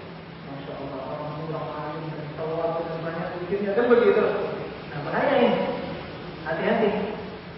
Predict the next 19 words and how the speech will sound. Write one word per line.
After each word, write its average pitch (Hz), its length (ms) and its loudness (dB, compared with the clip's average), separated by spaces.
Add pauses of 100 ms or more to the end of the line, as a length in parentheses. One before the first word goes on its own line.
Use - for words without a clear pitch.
ini 185 120 0 (120)
bisikan 190 400 0
setan. 190 400 2 (560)
Jadi 175 240 -6
semua 240 320 6 (480)
celah 214 240 4
yang 202 160 6
akan 214 320 6 (320)
membawa 202 400 6
pada 214 240 10
dia 214 140 8
dan 214 160 8 (100)
sum'ah 214 240 6
ini, 233 140 6 (100)
hati-hati, 202 300 4 (420)
tinggalkan. 175 440 -2 (840)
Ya, 156 160 -8
seperti 185 540 -6
itu. - 160 -2